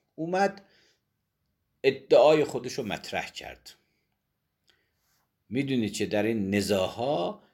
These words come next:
اینا به هم میپرند دیگه حرفاشونو، حرف اونو قطع می‌کنه، این ادامه می‌ده. میگه نه،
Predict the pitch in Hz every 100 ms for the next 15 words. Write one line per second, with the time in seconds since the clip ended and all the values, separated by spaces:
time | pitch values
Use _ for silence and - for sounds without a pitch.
0 | _ _ - 101 127 139 76 - - _
1 | - 95 - 120 143 151 175 135 98 92
2 | 80 80 82 87 78 - 76 - 76 69
3 | - _ _ _ _ - - 101 101 110
4 | 104 101 107 110 110 104 110 107 101 90
5 | - - 73 73 78 67 - - _ -
6 | _ 131 143 165 131 -